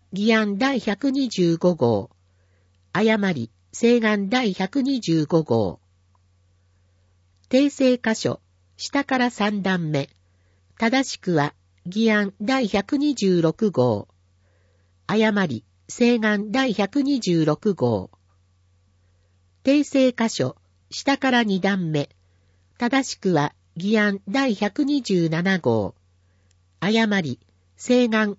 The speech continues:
第百二十七号。表終わり。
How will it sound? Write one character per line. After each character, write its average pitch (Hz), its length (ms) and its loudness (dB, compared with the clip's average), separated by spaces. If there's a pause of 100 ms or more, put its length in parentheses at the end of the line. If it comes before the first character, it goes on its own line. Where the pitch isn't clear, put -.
第 247 240 0
百 214 300 -2
二 269 180 0
十 156 260 0
七 165 300 -2
号。 113 360 -4 (960)
表 233 460 2
終 135 80 0
わ 131 180 -2
り。 - 200 -12